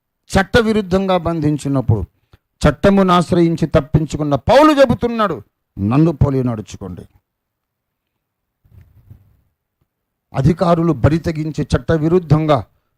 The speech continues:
పౌలును బంధించాలనుకున్నప్పుడు ఒక గంపలో దాక్కుని తప్పి-,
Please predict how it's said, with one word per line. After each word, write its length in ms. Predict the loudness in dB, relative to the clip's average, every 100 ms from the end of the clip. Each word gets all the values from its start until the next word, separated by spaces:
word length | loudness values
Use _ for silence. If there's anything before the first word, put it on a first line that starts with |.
| _ _ _ _ _ _ 0
పౌలును 300 | 2 2 0
బంధించాలనుకున్నప్పుడు 1300 | -2 -2 -2 -2 -2 -2 -2 -2 -2 -2 -2 -4 -4 -8 _ -10
ఒక 100 | -8
గంపలో 800 | -6 0 0 2 0 2 2 0 -4 _ _ _ _ -20
దాక్కుని 680 | -8 -4 -4 -4 -2 -2 -2
తప్పి-, 520 | -4 -4 -2 -4